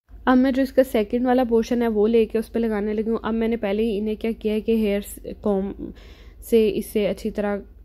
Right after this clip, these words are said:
कंघी कर ली है बालों को। उसके बाद मैंने इस तरह से ये जेल लगा के ना इसे मैं,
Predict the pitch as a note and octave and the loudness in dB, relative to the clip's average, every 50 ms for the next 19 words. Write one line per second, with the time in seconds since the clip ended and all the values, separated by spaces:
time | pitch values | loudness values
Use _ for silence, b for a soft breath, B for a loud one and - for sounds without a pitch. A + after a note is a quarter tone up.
0 | - - - - - - - - - - - A3 G#3 G3+ G3+ A3+ - D4 D4 C#4+ | -20 -20 -20 -20 -20 -20 -20 -20 -16 -8 -4 -4 -4 -2 -4 -2 2 2 4 4
1 | C#4+ D4 D4 C#4 A#3 A3 G3 F#3+ G3 G3 G3 G3+ A3 - - B3+ A3+ A#3+ A#3+ B3 | 4 4 2 2 2 2 2 2 0 -2 -2 -4 -4 -4 -2 -2 0 0 2 2
2 | A#3 G#3+ A3 A#3 G#3+ - A3+ - - G#3+ A3+ A3+ A3+ A#3+ A#3+ A3+ G#3 G3+ G3+ G#3+ | 2 2 2 0 0 -2 -2 -4 -4 -2 -2 -2 0 0 0 0 2 0 0 0
3 | A3 G#3 G#3 G3 G3+ - A#3+ A#3 A#3 A3+ - - A3+ - A#3+ A#3+ A#3 A3+ A3+ A#3+ | 0 0 0 -2 -2 -2 -2 0 0 0 -2 -2 -4 0 0 0 2 2 0 0
4 | C#4 | -2